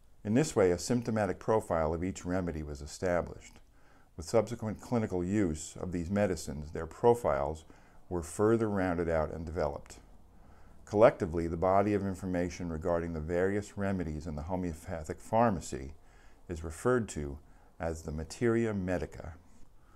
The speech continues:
Hahnemann was a medical giant, a pioneer who put into practice principles that were only discussed in theory by his historical predecessors, among whom were Hippocrates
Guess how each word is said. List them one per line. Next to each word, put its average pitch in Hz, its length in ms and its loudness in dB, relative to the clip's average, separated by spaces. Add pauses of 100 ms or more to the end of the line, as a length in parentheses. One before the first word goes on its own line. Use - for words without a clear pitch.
(440)
Hahnemann 123 380 8
was 95 160 0
a 92 40 0
medical 101 440 2
giant, 80 520 -2 (440)
a - 60 -8
pioneer 107 720 2
who 82 140 -6
put 113 240 -2
into 131 180 -4
practice 80 600 0 (540)
principles 82 560 -2
that 87 160 0
were 82 120 -6
only 107 300 0
discussed 107 680 -2
in 110 200 -2
theory 90 580 -2 (480)
by 82 180 0
his 82 240 -6
historical 107 640 0
predecessors, - 920 -4 (400)
among 101 400 0
whom 101 300 0
were 80 140 -4
Hippocrates 107 880 -2